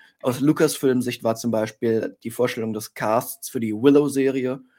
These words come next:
rund um Warwick Davis, ähm, dabei. Auffallend gefehlt oder fast gefehlt hat Star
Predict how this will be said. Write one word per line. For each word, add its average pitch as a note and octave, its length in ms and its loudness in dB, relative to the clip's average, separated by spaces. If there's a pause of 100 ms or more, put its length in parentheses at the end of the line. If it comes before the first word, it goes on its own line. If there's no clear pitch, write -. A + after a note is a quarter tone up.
(240)
rund B2 140 0
um B2 120 -2
Warwick A#2 320 0
Davis, A#2+ 720 -4
ähm, A#2 400 -4 (180)
dabei. A#2+ 480 0 (720)
Auffallend C3+ 880 0 (280)
gefehlt - 920 -6 (380)
oder G#2 200 -8
fast - 420 -6
gefehlt C#3 420 -4
hat D3 120 -6
Star D3 300 -4